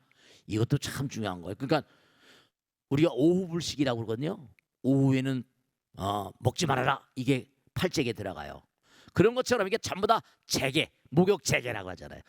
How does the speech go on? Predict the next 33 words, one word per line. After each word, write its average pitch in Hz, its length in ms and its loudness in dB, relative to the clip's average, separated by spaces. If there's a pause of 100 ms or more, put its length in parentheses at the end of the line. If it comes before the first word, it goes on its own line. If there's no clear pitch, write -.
목욕 170 320 6
재개. 107 280 -4 (180)
그러니까 226 200 2
이게 202 140 2
전부 180 160 0
다 175 100 2 (180)
목욕 180 320 4
재개 151 400 0
여기 123 160 -2
나오는 95 300 -6
거예요. 64 420 -10 (260)
팔재개를 147 680 2
잘 120 180 -2
지키고 160 500 0 (640)
깨끗한 156 440 0
음식을, 143 480 -2 (420)
어, 151 300 2
정말로, 185 540 2 (380)
음, 80 260 -18 (500)
먹으면 139 420 2
목욕하고, 202 560 2
이 147 40 4
목욕하고는, 143 540 -2 (140)
이게 180 100 2
목욕 180 320 4
재개가 123 280 -4
나온 92 120 -12
거예요. 76 120 -20 (280)
목욕하고 139 640 2 (360)
정결한 135 580 2
새 123 160 -6
옷을 110 280 -4
입고 143 280 -2